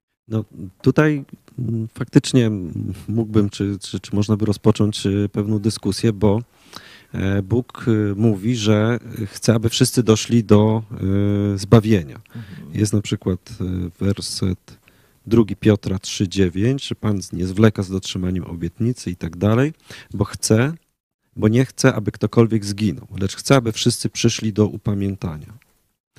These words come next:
Speaker 1: Jest też na przykład werset Kolosan jeden dwadzieścia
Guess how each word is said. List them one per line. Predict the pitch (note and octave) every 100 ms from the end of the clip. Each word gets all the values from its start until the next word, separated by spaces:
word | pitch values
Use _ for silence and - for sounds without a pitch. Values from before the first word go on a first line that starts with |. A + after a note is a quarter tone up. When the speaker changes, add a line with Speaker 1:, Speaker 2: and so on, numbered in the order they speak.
| - - -
Speaker 1:
Jest | A#2+ A2
też | A2 G2+ -
na | F#2+
przykład | - - F2+
werset | F#2+ F#2+ - F#2
Kolosan | - G2+ G2+ - F2+ E2+ F2
jeden | F#2+ F#2 F2 E2
dwadzieścia | E2+ F2 F2 G#2 B2 - C3